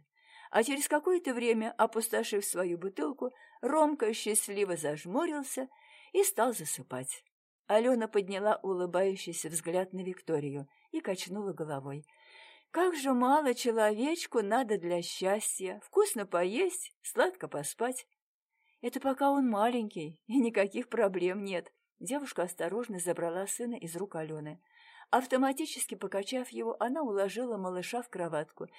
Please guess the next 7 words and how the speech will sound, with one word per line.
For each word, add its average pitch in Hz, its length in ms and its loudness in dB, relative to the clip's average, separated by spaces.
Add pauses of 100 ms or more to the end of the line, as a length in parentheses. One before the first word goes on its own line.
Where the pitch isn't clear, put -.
(160)
и 240 140 -2
прикрыла 233 540 -2
теплым 196 440 -4
одеялом, 151 560 -8 (280)
а 202 100 -2
потом 285 300 -6
предложила 170 680 -6